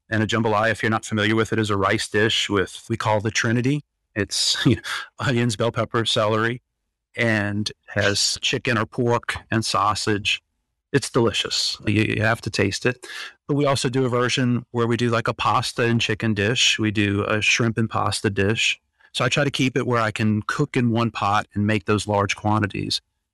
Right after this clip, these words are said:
We've expanded. We have a chili recipe that we do. We have a red beans and rice recipe. We have, we've now purchased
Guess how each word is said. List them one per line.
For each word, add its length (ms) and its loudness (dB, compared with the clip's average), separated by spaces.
We've 160 2
expanded. 580 0
We 140 0
have 420 0
a 100 0
chili 640 0
recipe 480 0
that 140 2
we 120 0
do. 340 2
We 120 -2
have 340 0
a 120 2
red 220 -2
beans 280 0
and 100 -2
rice 540 0
recipe. 720 0
We 160 0
have, 720 0
we've 160 -2
now 200 2
purchased 680 -2